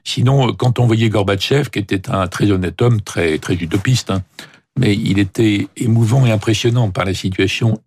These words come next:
dans laquelle il l'était. Et c'est pas tellement, il n'aurait pas été impressionnant, euh, en soi, vous voyez. Donc il y a des moments où j'ai vu des gens qui étaient souvent des gens normaux, quoi, mais arrivés au pouvoir,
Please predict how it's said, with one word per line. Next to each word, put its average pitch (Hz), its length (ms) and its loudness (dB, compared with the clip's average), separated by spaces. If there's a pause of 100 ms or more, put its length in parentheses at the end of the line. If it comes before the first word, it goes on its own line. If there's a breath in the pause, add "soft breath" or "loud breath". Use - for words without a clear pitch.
(200)
dans 92 280 0
laquelle 101 360 0
il 101 160 0
l'était. 110 400 0 (600)
Et 107 120 0
c'est 107 160 -2
pas 117 140 -2
tellement, 113 440 2
il 107 460 2
n'aurait 98 220 0
pas 113 120 0
été 104 160 -2
impressionnant, 98 680 0
euh, 90 200 0 (100)
en 104 100 2
soi, 135 340 0
vous 113 40 2
voyez. 92 320 0 (560 soft breath)
Donc 117 160 2
il - 20 0
y 120 40 2
a - 20 4
des 117 140 4
moments 139 420 4
où 135 80 4
j'ai 107 200 2
vu 104 120 -2
des 110 160 2
gens 139 260 2
qui 113 120 -2
étaient 101 160 -2
souvent 110 300 0
des 101 140 2
gens 90 260 -2
normaux, 80 340 0
quoi, - 140 -6
mais 85 100 -4
arrivés 85 260 -4
au 95 80 2
pouvoir, 120 380 2